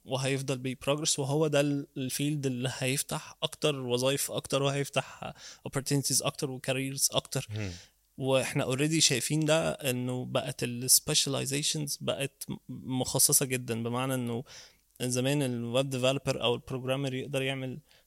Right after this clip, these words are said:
Speaker 1: آه، ويب سايت، ويقدر يعمل موبايل applications، ويقدر يعمل كذا. فيعني الناس اللي من بداية من زمان، we can call them دلوقتي مثلًا tech legends، هتلاقيهم اللي بدأوا من زمان جدًا، من أول ال-، ال-، ال-، ال developing web page وسكريبت وكده،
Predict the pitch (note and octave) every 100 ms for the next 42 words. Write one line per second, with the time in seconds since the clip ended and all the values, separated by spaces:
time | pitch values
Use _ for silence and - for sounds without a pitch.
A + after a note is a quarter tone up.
0 | _ - A#2+ B2+ C#3+ C#3+ C#3 C3 C#3+ C#3
1 | C#3+ D3 C#3 C#3+ C#3+ C#3+ C#3 C#3+ D#3 C#3
2 | C#3 - D3 C#3 D3 C#3+ D3 C#3+ - -
3 | B2+ A#2+ B2+ B2+ A#2+ C3+ C3+ - D3 C3+
4 | C3 B2+ A#2+ - - C3+ C3 C3 D3+ E3
5 | D3 C3+ C#3+ D#3+ D#3 B2+ - B2 - C#3
6 | C#3 C3+ B2+ C3+ C#3+ C#3+ D3+ C3+ B2+ C#3+
7 | - C#3 C#3+ D3+ D3 - - - - -
8 | - C#3+ D3 C3 D3 C#3+ C#3+ C3 C3 D3+
9 | C#3 D3 D#3 F#3 - _ _ - C3+ C3
10 | C3 B2+ B2 C#3 D3 D3 C3 B2+ - B2
11 | A#2+ G2 B2 A#2 - B2+ B2 A#2+ - A#2+
12 | A#2+ A#2 - - C3+ B2+ C#3 D3+ C#3+ C#3
13 | B2+ B2 D3 C#3+ - C#3+ D3+ C#3+ C3+ B2+
14 | B2 B2 A#2 B2 - - D3 - C3+ C3
15 | D3+ D#3+